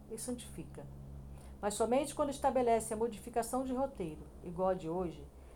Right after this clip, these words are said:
é que paira, acima das circunstâncias comuns, o interesse coletivo. Ainda assim, a medida prevalecerá por reduzido tempo, isto é, apenas enquanto perdurar a causa que a motiva."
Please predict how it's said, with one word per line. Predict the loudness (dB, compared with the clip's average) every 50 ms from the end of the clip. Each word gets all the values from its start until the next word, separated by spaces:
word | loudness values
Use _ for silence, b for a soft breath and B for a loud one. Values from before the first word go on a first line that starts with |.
| B B
é | -4 -4
que | -2 -4 -8
paira, | 2 4 6 6 6 6 2 -2 -4 -8 -10 -14 -8 -4
acima | -4 -4 -4 -4 -4 -4 -2 -2
das | -2 -2 -4
circunstâncias | -4 -6 -6 -6 -8 -10 -10 -8 -10 -8 -8 -8 -10 -10
comuns, | -8 -6 -4 -4 -2 -2 -2 -4 -6 -8 -10 -14 B B B B B B B
o | 0
interesse | 0 6 6 6 6 6 2 0 2
coletivo. | 2 4 4 4 2 0 -8 -10 -10 -12 -12 -14 -16 -16 -16 -18 -18 -16 -16 -18 -18 -18 -18 -6 -2
Ainda | 0 0 0 0 0 0
assim, | -2 -2 -4 -4 -4 -6 -6 -8 -14 B B B B B B -4
a | -2
medida | 0 0 0 0 2 2 2 0 0 -6 -18 -20 -8 4
prevalecerá | 6 6 6 6 6 4 4 4 2 0 -2 -2 0 2 2 2 2 0 -4 -6
por | -4
reduzido | -4 -2 -2 -4 -6 -6 -6 -8 -10
tempo, | -8 -8 -8 -8 -8 -10 -14 -18 -20 -20 -14 -12
isto | -12 -12 -8 -6 -4 -4
é, | -4 -6 -10 B B B B B B B
apenas | 0 0 2 2 0 0 0 0 -2 -2 -4 -4
enquanto | -6 -6 -6 -4 -2 -2 -2 -2 -4 -4
perdurar | -4 -4 -2 0 0 2 2 2 2 0 -2 -6 -4
a | -4 -4
causa | -4 0 2 2 2 2 0 -4 -6 -8 -8 -8 -4
que | -2 -2
a | 0 0
motiva." | -2 -6 -8 -10 -12 -14 -14 -14 -14 -16